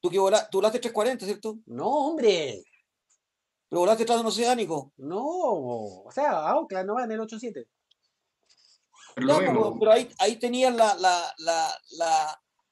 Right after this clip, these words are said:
Speaker 1: la tabla cuando estáis sin cobertura de A T C, que tienes que hacer un procedimiento cuando estáis volando por los slots, po. Pero cuando no tienes cobertura, eh, por A T C, po.
Speaker 2: Ah, mira que soy gil.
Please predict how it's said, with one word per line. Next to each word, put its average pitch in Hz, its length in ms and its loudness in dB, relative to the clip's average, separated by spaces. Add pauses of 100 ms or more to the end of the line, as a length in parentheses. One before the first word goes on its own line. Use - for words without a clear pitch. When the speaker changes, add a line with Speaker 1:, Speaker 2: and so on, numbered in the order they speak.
(120)
Speaker 1:
la 160 220 0
tabla 240 320 6
cuando 190 220 0
estáis 233 300 -4
sin 233 180 -8
cobertura 220 520 -2
de 226 100 2
A 214 60 4
T 214 100 -4
C, 269 400 -8 (340)
que 175 120 -8
tienes 226 200 -6
que 233 100 -4
hacer 220 180 -4
un 226 80 -8
procedimiento 214 640 -2
cuando 175 160 -2
estáis 214 240 -2
volando 208 280 -4
por 202 120 -2
los 208 140 -4
slots, 220 380 -4
po. - 220 -20 (2000)
Pero 170 120 -4
cuando 170 200 0
no 165 60 -4
tienes 247 220 -6
cobertura, 202 800 0 (180)
eh, - 320 -12 (240)
por 160 120 2
A 165 60 6
T 160 80 -2
C, 269 200 4
po. - 220 -8 (1400)
Speaker 2:
Ah, 107 960 -16 (100)
mira 147 220 -16
que 117 100 -20
soy 156 200 -16
gil. 151 460 -16